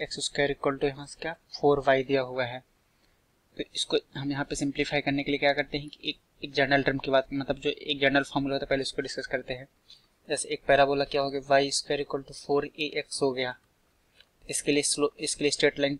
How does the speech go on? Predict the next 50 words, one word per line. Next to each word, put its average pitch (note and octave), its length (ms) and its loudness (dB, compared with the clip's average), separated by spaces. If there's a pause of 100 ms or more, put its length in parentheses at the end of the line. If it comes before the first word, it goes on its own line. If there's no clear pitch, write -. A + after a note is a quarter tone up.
(120)
टेंजेंट C#3+ 280 0
की D3+ 60 -4
इक्वेशन D3 340 -2
क्या C#3+ 120 -2
हो C#3 60 -2
जाएगी, C#3+ 260 -2
y C#3 180 6 (160)
equal C#3 220 -2
to C#3+ 120 -4
होगा C#3 220 -4 (120)
एम C#3+ 140 2
एक्स - 280 -4 (800)
और C#3+ 120 4 (220)
plus C#3+ 280 0
में D3 100 -6
क्या C#3 160 0
होता C#3 240 -2
है, C#3+ 200 0
ए D3+ 200 -2
वाई D3 240 2 (120)
एम C#3+ 120 2
होता C3 300 2
है। B2+ 200 -4 (640)
और C#3 200 0 (140)
अगर C#3+ 200 2
हमारा C#3+ 260 -2
दूसरा C#3+ 300 0
parabola C#3 440 0
दिया C#3 160 -6
हुआ D#3 140 0 (160)
x - 180 -2
square C#3+ 300 -2
equal C#3 240 -4
to D3 100 -4
क्या C#3 120 0
फ़ोर D3 480 0 (140)
ए D3+ 180 2
वाई C#3 180 6
दिया C3+ 240 0
हो, B2+ 200 -8 (1800)
तो - 60 -14
यहाँ C#3+ 240 0
पे D#3 60 0
टेंजेंट D3 340 2
की D3 80 -8
equation C#3+ 340 -2
क्या C#3+ 100 4
होती C#3 160 2
है, C#3+ 80 0
y C#3 200 6